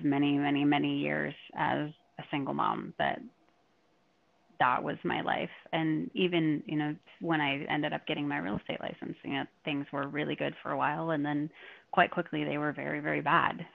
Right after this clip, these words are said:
for a while. You know, I can remember a time, the girls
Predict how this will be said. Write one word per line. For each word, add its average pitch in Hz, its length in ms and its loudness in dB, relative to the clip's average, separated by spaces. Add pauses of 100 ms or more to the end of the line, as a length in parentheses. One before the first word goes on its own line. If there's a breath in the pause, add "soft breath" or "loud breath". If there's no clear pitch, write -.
for - 300 -4
a 139 60 0
while. 127 480 2
You - 80 -10
know, 123 60 -8
I 123 100 -10
can 147 140 -8
remember 139 460 -4
a 143 120 -8 (100)
time, 135 380 -2 (480 soft breath)
the 151 80 4
girls 143 360 2